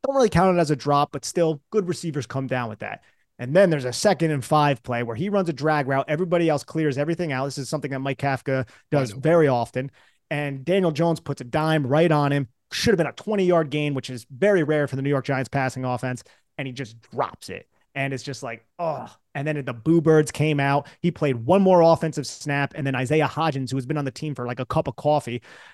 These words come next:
Speaker 1: uh, ended up starting and, and coming up with a couple big catches down the stretch of the game. So it's been really bad for Kenny Golladay. That he's hearing it from the fans. He's hearing it from the media. And I, like, on a human level, I feel bad for him
Speaker 2: Yeah.
Speaker 1: because there's something, there's something off going on, because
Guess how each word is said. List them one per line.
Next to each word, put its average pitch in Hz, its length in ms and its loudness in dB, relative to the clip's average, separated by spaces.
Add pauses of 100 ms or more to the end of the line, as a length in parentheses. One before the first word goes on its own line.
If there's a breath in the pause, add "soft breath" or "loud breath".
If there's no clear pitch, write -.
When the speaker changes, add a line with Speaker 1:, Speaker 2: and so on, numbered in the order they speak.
(180 loud breath)
Speaker 1:
uh, 151 40 -2
ended 139 480 0
up 131 160 -4
starting 143 480 2
and, 131 100 -6
and 127 220 -6
coming 143 220 0
up 127 80 -2
with 127 100 0
a 120 40 -4
couple 139 240 -2
big 123 240 0
catches 123 460 -6 (220 soft breath)
down 135 160 0
the 123 80 -4
stretch 127 260 -4
of - 60 -20
the 123 80 -12
game. 123 280 -4
So 120 320 -4 (380 soft breath)
it's 170 160 2
been 196 240 4
really 180 240 6
bad 156 300 4
for 147 80 -4
Kenny 151 200 -4
Golladay. 139 520 -2
That 123 180 -10
he's 135 220 -10
hearing 156 220 2
it 151 100 -4
from 147 80 -4
the 143 80 -4
fans. 143 360 -2
He's 131 140 -6
hearing 143 220 0
it 127 60 -6
from 135 120 -2
the 131 60 -2
media. 135 420 2
And 131 160 -2
I, 135 200 -4 (220)
like, 156 120 -10 (160)
on 165 100 0
a 135 40 -2
human 226 340 2
level, 156 240 6
I 131 80 2
feel 170 200 2
bad 135 320 0
for 127 240 -6
him 120 120 -6
Speaker 2:
Yeah. 110 240 -10
Speaker 1:
because 135 280 -2
there's 139 180 -2
something, 151 500 0
there's 131 160 -6
something 185 240 2
off 139 440 -4 (220)
going 135 240 0
on, 117 180 -2
because 123 300 -6